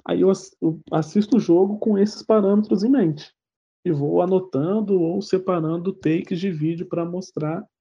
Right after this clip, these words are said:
pro treinador. Vamos lá, o jogo no sábado, isso normalmente numa quarta-feira eu já tenho mais ou menos pronto, aí eu mostro pro treinador. E assim, não adianta eu assistir dois jogos e mostrar um vídeo de vinte minutos pro treinador, até porque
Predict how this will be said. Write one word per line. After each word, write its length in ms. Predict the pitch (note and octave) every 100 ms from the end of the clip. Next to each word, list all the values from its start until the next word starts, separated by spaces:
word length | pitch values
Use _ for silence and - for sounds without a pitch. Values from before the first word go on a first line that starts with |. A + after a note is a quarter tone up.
| _ _ _
pro 100 | F#3
treinador. 540 | - E3+ F#3 G3+ C#3 - _ _ _ _ _ _ _
Vamos 200 | D3 D#3
lá, 140 | D3 B2
o 40 |
jogo 240 | B2+ E3 E3+
no 100 | D3+
sábado, 520 | - F3+ F3 D3+ D3
isso 200 | D#3+ -
normalmente 420 | E3 D#3+ D#3 D#3
numa 260 | D#3+ D#3 D3+
quarta-feira 800 | D#3+ D#3+ F3+ E3 - D3 D#3+ E3
eu 60 |
já 140 | D#3 D3+
tenho 600 | D3+ D3+ D#3 D#3 D3+ D3 -
mais 300 | D3 D3 D3
ou 60 |
menos 240 | D3 D3 D3
pronto, 500 | D#3 D3+ E3 G3+ _ _ - _ -
aí 120 | E3
eu 80 | F3+
mostro 280 | E3+ E3 -
pro 100 | G#3
treinador. 560 | - F#3 G#3 G#3 C3+ - _ _ _ _ _
E 80 | E3
assim, 380 | G3+ - D#3 B2+ _ _
não 120 | D#3 D#3+
adianta 560 | D#3+ D#3 D#3+ A3 A3
eu 120 | G3+
assistir 360 | F#3 F#3+ F#3 E3+
dois 260 | D3 F#3 D#3+
jogos 540 | D3 D#3+ F#3 F#3+ F3
e 40 |
mostrar 380 | F3 E3+ - D3+
um 120 | F3
vídeo 300 | D3 D3 F3
de 120 | E3+ F3
vinte 560 | C#3 C#3+ F#3+ G#3+ -
minutos 680 | A#3 F#3 E3+ G#3 - A3+ -
pro 200 | - F#3
treinador, 600 | F#3 F#3 G3 E3+ D#3 F#3
até 120 | F#3
porque 600 | F#3 E3+ - - F3 A#3